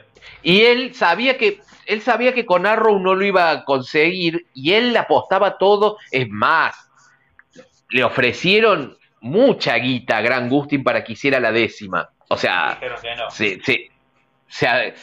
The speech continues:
Speaker 1: pasa que también con todo esto de lo que contó Seba, toda la, la, la contingencia,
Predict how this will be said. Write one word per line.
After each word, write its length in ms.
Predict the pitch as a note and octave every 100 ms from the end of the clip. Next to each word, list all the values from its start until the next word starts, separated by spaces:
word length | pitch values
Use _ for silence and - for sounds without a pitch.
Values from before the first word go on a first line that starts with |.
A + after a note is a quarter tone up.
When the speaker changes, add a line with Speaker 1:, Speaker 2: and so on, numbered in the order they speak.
| - - _
Speaker 1:
pasa 360 | - F#3+ B3+ -
que 460 | A#3 A#3+ A#3 - _
también 520 | - C#3+ D#3+ G3 F3 C3
con 220 | B2+ B2
todo 200 | F3+ G3+
esto 260 | G3+ F#3 - C3
de 100 | C3
lo 120 | B2+
que 120 | A#2+
contó 320 | B2 B2+ C3+ E3+
Seba, 380 | G3+ F3+ B2
toda 200 | D#3 F3
la, 160 | F#3 D#3+
la, 420 | B2+ B2+ A#2+ A#2 A#2
la 180 | A#2
contingencia, 1700 | A#2+ B2 A#2+ B2+ A#2+ A2 - G3+ G#3+ E3+ C3+ - B2 A#2 A2 G#2 G2+